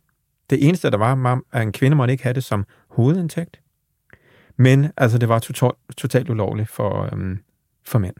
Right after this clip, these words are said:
Så der er også en forskel på, hvordan man har vurderet det her, ikke? Man har synes,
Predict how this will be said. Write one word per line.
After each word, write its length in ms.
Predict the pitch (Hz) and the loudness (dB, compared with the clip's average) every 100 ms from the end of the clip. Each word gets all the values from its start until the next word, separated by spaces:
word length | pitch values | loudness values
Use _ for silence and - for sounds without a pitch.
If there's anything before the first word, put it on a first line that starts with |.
| _ _ - - - | _ _ -20 -20 0
Så 120 | 143 | 4
der 60 | 135 | 4
er 40 | |
også 180 | 135 175 | 4 2
en 60 | |
forskel 340 | - 170 - 156 | 2 2 0 0
på, 140 | 165 | 0
hvordan 220 | 170 147 165 | 0 -2 -2
man 160 | 160 131 | -2 -2
har 120 | 123 | -2
vurderet 460 | 120 - 262 233 147 | -2 0 0 0 -4
det 100 | 113 | -2
her, 80 | |
ikke? 120 | 160 156 | -2 -2
Man 100 | 156 | -2
har 60 | |
synes, 240 | 139 160 | -2 -6